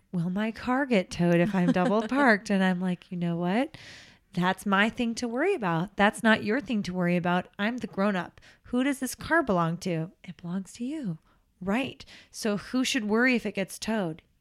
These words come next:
Speaker 1: You should. Right.
Speaker 2: Mm-hmm.
Speaker 1: You don't mow your neighbor's backyard. You only mow yours.
Speaker 2: Right.
Speaker 1: Um, so in the, in the idea of boundaries, um, you talk about burdens and backpacks.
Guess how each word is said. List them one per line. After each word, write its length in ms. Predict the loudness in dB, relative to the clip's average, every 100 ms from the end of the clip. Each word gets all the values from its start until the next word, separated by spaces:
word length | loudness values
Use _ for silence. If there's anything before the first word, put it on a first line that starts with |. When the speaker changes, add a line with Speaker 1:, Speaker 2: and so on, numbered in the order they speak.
| _
Speaker 1:
You 180 | -8 -6
should. 380 | -6 -6 -8 -10 _ -2
Right. 300 | 2 2 -2 -10 -6
Speaker 2:
Mm-hmm. 300 | -6 -4 0
Speaker 1:
You 100 | 2
don't 180 | 4 4
mow 140 | 2
your 180 | 4 2
neighbor's 400 | 2 2 0 2
backyard. 580 | 2 2 2 2 2 0 _
You 140 | -2
only 300 | 0 2 2
mow 220 | 4 2 4
yours. 500 | 2 2 -2 -8 -12 -16 -10 -2
Speaker 2:
Right. 260 | 2 4
Speaker 1:
Um, 460 | 6 6 4 0 -6 -12 -20 -20 -20 -18 -12 -12 -14 -14 2
so 200 | 6 6
in 160 | 6
the, 280 | 6 6 6 2
in 220 | -2 2
the 80 | 2
idea 380 | 2 2 2 0
of 120 | 0
boundaries, 640 | 0 2 0 0 -2 -6 -4
um, 420 | 0 2 2 -2 -2
you 120 | -4
talk 180 | -2 -2
about 400 | 0 0 0 -2
burdens 480 | 0 0 0 -4 -4
and 160 | -2
backpacks. 720 | 0 -2 -2 -6 -6 -10 -14